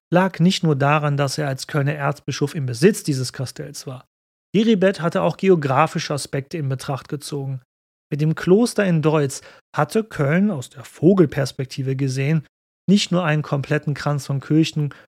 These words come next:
Klöstern, Stiften um die Stadt herum, nein, Deutz im Osten der Stadt bildete jetzt auch mit Sankt Aposteln im Westen, Sankt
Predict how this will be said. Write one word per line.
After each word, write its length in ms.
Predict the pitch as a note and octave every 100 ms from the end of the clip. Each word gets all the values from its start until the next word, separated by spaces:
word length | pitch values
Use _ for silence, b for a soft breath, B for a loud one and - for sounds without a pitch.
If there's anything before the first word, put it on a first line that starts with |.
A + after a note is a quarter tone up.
| _
Klöstern, 420 | - D#3 D3+ C#3+ C3
Stiften 400 | - D#3 - C#3
um 80 |
die 60 | B2
Stadt 380 | - - C3 -
herum, 560 | B2+ D3 G#3+ F#3+ B3 - _ _ _ C#3
nein, 380 | B2+ D#3+ G3+ D#3+
Deutz 420 | C#3 F#3 G3 -
im 140 | D3 -
Osten 420 | D#3 E3+ - - D#3
der 120 | C3+
Stadt 360 | - C#3+ C3+
bildete 300 | D#3 F3+ E3+
jetzt 320 | F#3 D#3 - E3+
auch 160 | D#3
mit 140 | D#3 C#3
Sankt 180 | C#3+
Aposteln 640 | B2+ - F3 F3 - E3+ C3+
im 160 | A#2+
Westen, 420 | C#3 C3+ - G3 - B B -
Sankt 300 | C#3 C3